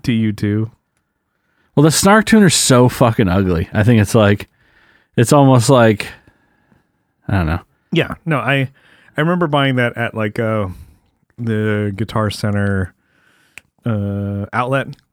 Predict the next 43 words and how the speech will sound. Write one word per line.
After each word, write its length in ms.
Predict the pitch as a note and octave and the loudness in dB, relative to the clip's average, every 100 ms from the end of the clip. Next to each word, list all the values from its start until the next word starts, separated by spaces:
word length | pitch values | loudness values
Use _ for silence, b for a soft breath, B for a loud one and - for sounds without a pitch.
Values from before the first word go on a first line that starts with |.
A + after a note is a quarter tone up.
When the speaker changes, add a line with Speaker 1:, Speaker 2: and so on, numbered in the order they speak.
| _ - | _ -6
Speaker 1:
'cause 140 | C3+ | -2
it 60 | C3+ | 0
was, 220 | B2+ A#2+ | 0 0
like, 200 | A2+ G#2 | 0 2
Speaker 2:
Yeah. 240 | A#2+ G#2 G2+ - | 4 2 -2 -12
Speaker 1:
ten 220 | - A2 F#2+ | -8 -6 -4
bucks. 400 | F2+ F#2 - - - | -6 -10 -14 -16 -6
And 80 | |
I'm 60 | A2+ | -4
like, 140 | A2 C3+ | -2 -2
"Well, 240 | F#3 - | -4 -6
you 320 | _ _ _ _ | _ _ _ _
could 100 | A3 | -4
always 240 | F#3 D#3+ | 0 2
use 160 | D3 B2+ | 2 0
a 40 | |
tune, 300 | A2+ - B2 G#2+ | -2 -2 -4 -4
extra 280 | A2+ - | -6 -8
tuner," 520 | G2+ A#2 A2+ F2+ G2+ - | -8 -6 -4 -4 -8 -12
'cause 120 | - B2 | -6 -4
at 120 | A#2+ | -2
the 60 | |
time, 160 | A#2+ B2+ | -2 0
Speaker 2:
Yeah. 100 | G2+ | 0
Speaker 1:
I 100 | A2+ | 0
own, 180 | A#2 A#2+ | -2 -2
my 160 | A2+ A#2 | -2 -2
only 220 | A#2 A#2 | 0 -2
pedal 280 | G#2 A2 G#2+ | -2 -4 -4
tuner 300 | A#2 A2 G#2 | -4 -4 -4
was 260 | G2+ G2 | -4 -4
the 100 | G2 | -6
T 120 | G2 G#2 | -6 -4
U 120 | G#2 | -4
two. 280 | F#2+ G2+ G#2+ _ _ _ _ _ _ _ - | -4 -4 -6 _ _ _ _ _ _ _ -8
I'm 60 | |
like, 100 | B2 | -4
"Well, 180 | G#3+ B3 | -2 -2
this 120 | F#3+ | -2
is, 80 | F3+ | -2
like, 180 | D3 A2 | -2 -4
ten 180 | - G#2 | -4 -4
bucks, 360 | G2 G#2+ - | -4 -6 -8